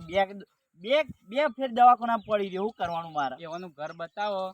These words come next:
Speaker 2: અને બાઇક ને બધું પાછું લઈએ આપણે.
Speaker 1: હાચી વાત, એમાં હા, હા, હવે કાળુબાની અને આ પેલો ગટુ, પેલો ગટુ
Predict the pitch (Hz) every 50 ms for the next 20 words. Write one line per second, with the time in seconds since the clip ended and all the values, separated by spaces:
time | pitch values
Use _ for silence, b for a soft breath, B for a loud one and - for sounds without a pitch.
0 | - _ _ _ _ _ 147 151 151 139 131 147 156 170 175 - 185 180 175 147
1 | 131 _ - 170 170 190 185 170 156 - 180 175 175 170 170 175 165 160 156 -
2 | 151 143 120 110 _ _ _ _ _ _ _ _ _ _ _ _ - 127 143 151
3 | 151 _ 180 196 208 214 208 208 185 175 202 220 233 233 240 240 240 240 240 233
4 | - _ _ _ _ _ _ _ _ - 151 170 185 190 - - 170 185 190 185
5 | 143 - _ _ _ _ _ 156 175 208 220 - - _ 185 180 180 196 233 262
6 | 240 220 254 247 233 226 226 226 220 214 - _ _ _ _ - - 233 247 269
7 | 269 - - 240 233 226 254 262 262 233 - - - _ _ _ _ 143 143 -
8 | 185 208 - - 262 277 285 269 262 - _ _ _ 262 294 294 226 151 175 196
9 | 202 - -